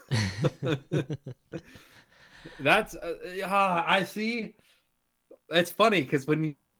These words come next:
Speaker 1: the more you think about these conspiracies, the more you're like, "Oh, but is it though?" <laughs>
Speaker 2: <laughs> Don't go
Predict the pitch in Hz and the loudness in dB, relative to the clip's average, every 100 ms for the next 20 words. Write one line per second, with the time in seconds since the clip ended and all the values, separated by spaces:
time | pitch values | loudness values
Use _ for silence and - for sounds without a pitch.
0 | _ - 151 202 240 175 170 175 185 185 | _ -8 2 2 2 -2 -6 -4 0 0
1 | 180 185 175 151 - 220 151 180 - 185 | 0 -4 -8 -10 -8 -2 0 0 -6 -10
2 | 214 - 143 160 175 139 127 110 139 147 | -8 -10 -6 -6 -6 -6 -6 -8 -6 -4
3 | 135 117 120 123 147 214 - 175 - 262 | -4 -8 -10 -8 -6 -4 -4 -4 -4 -2
4 | 139 190 190 - - - 466 - 494 427 | 0 2 0 -2 -6 -4 -2 0 -2 -4
5 | - 403 - 381 - - - - - - | -6 -6 -8 -14 -18 -20 -20 -20 -20 -20
6 | - - 330 170 143 | -10 2 2 4 2